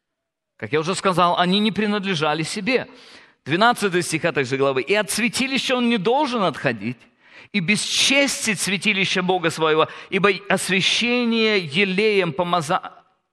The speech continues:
освящение елеем помазания Бога его на нем, я Господь». То есть он говорит: «Вот я отделил этих людей,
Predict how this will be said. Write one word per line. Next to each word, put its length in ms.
освящение 560
елеем 440
помазания 600
Бога 360
его 200
на 120
нем, 280
я 200
Господь». 460
То 60
есть 120
он 100
говорит: 240
«Вот 140
я 120
отделил 460
этих 240
людей, 380